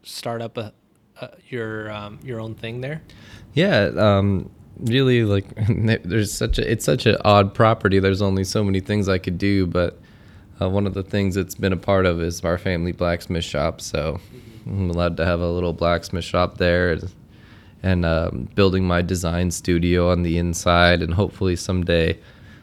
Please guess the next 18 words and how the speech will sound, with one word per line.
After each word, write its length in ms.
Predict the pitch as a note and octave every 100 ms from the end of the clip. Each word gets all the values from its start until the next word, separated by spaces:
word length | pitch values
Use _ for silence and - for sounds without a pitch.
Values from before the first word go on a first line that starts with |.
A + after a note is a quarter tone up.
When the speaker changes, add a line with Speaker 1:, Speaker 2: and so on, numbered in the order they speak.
| - -
Speaker 2:
a 100 | G2+
gallery 800 | F#2+ F2+ F#2 F#2+ F#2 F2+ F2+ F#2
for 540 | - F2+ F2 E2+ E2+ - G#2
local 380 | F#2 F2+ F2+ -
artists 680 | F2 F2 F2 E2+ - - F2
and 460 | E2+ E2+ E2+ F2 - - - -
paintings 720 | F#2 F2+ E2+ F#2 F2+ F2+ E2
and 240 | E2+ E2 -
all 200 | F2 E2+
sorts 340 | - F2+ -
of 100 | C#2+
things 300 | - F2 E2
like 240 | D#2+ D#2+ -
that. 420 | E2+ E2+ D2+ -
Just 240 | A#2+ -
a 80 | G2
neat 320 | F2 G2 F#2 E2+
little 320 | F#2 F2